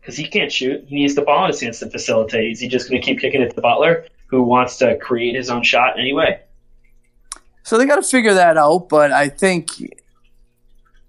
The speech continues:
Speaker 2: I think Simmons being a facilitator and more of a slasher, I, I don't know if that would, you know, wouldn't work, but,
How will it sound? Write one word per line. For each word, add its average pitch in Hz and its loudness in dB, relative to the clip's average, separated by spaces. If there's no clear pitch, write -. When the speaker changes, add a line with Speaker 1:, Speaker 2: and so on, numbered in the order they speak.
Speaker 2:
I - 2
think 220 4
Simmons 202 0
being 175 2
a 143 0
facilitator 143 0
and 143 0
more 151 4
of 139 0
a 127 -6
slasher, 160 -4
I, 151 -10
I 175 -6
don't 180 0
know 143 2
if 135 -10
that 131 0
would, 120 -8
you 135 -6
know, 123 0
wouldn't 139 -2
work, 147 0
but, 131 -4